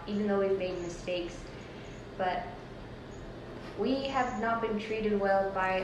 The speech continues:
our leaders, and we are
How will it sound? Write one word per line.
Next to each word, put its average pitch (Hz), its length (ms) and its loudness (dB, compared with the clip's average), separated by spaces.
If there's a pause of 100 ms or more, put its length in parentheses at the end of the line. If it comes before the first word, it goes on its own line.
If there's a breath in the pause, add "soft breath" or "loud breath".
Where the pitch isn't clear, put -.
our 180 400 0 (1500)
leaders, 170 640 2 (720 loud breath)
and 185 200 -6
we 196 140 6
are 196 200 4